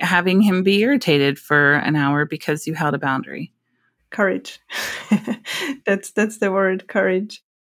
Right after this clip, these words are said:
Speaker 2: Okay, so I think you've brought a lot of really, really interesting points here and actually helpful tips and tools too.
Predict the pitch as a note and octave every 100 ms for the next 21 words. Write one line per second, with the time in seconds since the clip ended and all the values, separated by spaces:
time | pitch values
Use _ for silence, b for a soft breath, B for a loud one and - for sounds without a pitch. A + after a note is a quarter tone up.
0 | _ _ _ _ - B3 D#4+ F#4 G3+ -
1 | C#4+ B3+ - B3+ D4+ - D#4+ E4+ C4 G3
2 | - - - A3 A3 A3+ A3 G#3+ G3 G3
3 | G#3 A3 G#3+ A3 - _ _ _ _ _
4 | - G3+ G#3 G#3+ G3+ - G#3+ - G#3+ G3
5 | F#3 F3+ F3+ F#3+ G#3 - F3+ F#3 D4 -
6 | D4 D4+ G4 G4+ G4+ - G3 - G#3+ G#3+
7 | G3+ A3+ B3 - G3 - G#3 G3+ - G3
8 | - G#3 G3 - - - A3+ F#3